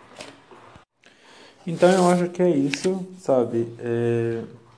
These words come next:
Achei o, o, o artigo muito rico,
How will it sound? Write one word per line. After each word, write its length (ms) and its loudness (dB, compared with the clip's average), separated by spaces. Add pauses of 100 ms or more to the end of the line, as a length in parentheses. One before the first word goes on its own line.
(960)
Achei 340 2
o, 120 4
o, 600 -2
o 60 4
artigo 460 -2
muito 280 -4
rico, 520 -6